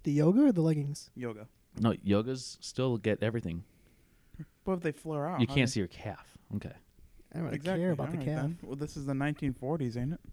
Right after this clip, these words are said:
Speaker 2: I wanna see some calf. <laughs>
Speaker 3: I mean, yeah, that's the difference. You asked. That's the difference. I'm pretty sure.
Speaker 2: <laughs>
Speaker 3: I like fashion.
Speaker 1: Yeah.
Speaker 2: <laughs> I like fashion.
Speaker 1: You're good in it.
Speaker 3: Um, okay, so sticking with our, um,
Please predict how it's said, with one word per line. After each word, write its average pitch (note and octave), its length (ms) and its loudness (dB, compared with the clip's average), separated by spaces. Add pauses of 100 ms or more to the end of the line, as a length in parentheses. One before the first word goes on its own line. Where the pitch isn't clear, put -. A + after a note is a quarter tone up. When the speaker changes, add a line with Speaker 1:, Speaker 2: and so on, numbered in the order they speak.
(540)
Speaker 2:
I - 60 -10
wanna D#3+ 160 -4
see - 120 -12
some C3 160 -12
calf. G#2 280 -8
<laughs> - 220 -4 (1600)
Speaker 3:
I D#3+ 80 0
mean, D3 300 -2 (140)
yeah, F2+ 300 0
that's G2+ 260 0
the D3+ 60 -8
difference. C3 360 0
You A2 140 2
asked. G2 380 -2
That's F#2+ 180 -2
the G#2+ 80 -4
difference. A#2+ 640 0
I'm G#2 160 2
pretty A2+ 200 2
sure. - 260 0 (320)
Speaker 2:
<laughs> - 1500 -18
Speaker 3:
I - 60 2
like E3 200 0
fashion. G2 500 -2 (960)
Speaker 1:
Yeah. G#3+ 200 4
Speaker 2:
<laughs> - 20 -6
I - 40 8
like C#4+ 240 2
fashion. B2+ 420 -10
Speaker 1:
You're C4 120 6
good D#3 160 4
in D3 140 2
it. D#3+ 120 0 (520)
Speaker 3:
Um, A2+ 400 6 (420)
okay, A2 320 4
so A2 540 4
sticking C#3+ 420 0
with A#2 180 2
our, G2+ 380 4
um, F2 440 0